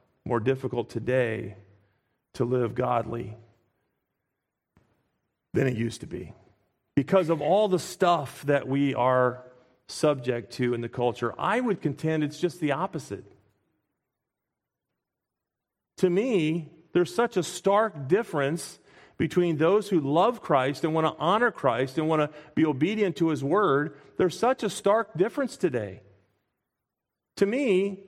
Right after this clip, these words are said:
it seems, even though it, I get it, it seems easier to me.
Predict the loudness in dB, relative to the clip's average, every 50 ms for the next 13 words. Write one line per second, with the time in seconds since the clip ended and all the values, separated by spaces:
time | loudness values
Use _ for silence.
0 | -4 _ 2 2 2 0 -4 -4 -2 0 0 2 2 2 2 0 -2 -4 -8 -12
1 | -18 -20 _ _ _ _ _ _ _ _ _ -4 -4 -2 0 0 2 2 2 0
2 | -2 -8 -20 -20 _ _ _ _ _ _ _ -8 -6 -4 -2 0 2 2 4 2
3 | 2 0 -2 -6 -16 -20 -14 _ 0 0 0 0 -2 -4 -2 0 0 0 -2 -6
4 | -6 -2 0 2 2 2 0 0 0 0 2 2 2 0 0 -2 -6 -14 -20 _
5 | _ _ _ _ _ _ _ _ _ _ _ _ _ _ _ _ _ _ _ _
6 | _ _ _ _ -4 -2 -2 -2 -2 -4 -8